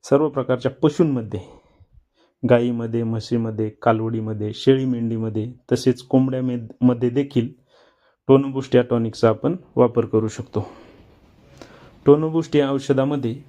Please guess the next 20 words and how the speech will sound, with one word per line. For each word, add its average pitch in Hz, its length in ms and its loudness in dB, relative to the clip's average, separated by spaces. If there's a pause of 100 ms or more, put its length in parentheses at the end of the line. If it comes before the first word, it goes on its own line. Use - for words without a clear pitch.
(100)
पंचेचाळीस 156 560 2
प्रकारचे 117 440 0
घटक 107 340 -2
आहेत. 110 180 -2 (440)
यावरूनच 147 560 0
आपण 123 220 0
समजू 127 280 0
शकतो 127 340 0
की 123 300 -2 (340)
या 131 160 4
औषधाचे 123 460 -2
महत्त्व 113 340 0
किती 135 320 2
आहे 101 160 -2
ते. - 260 -14 (1200)
TonoBoost 151 440 4
टॉनिकमध्ये 139 600 2 (300)
पंधरा 156 300 4
व्हिटॅमिन्स 127 560 0
आहेत 107 200 -4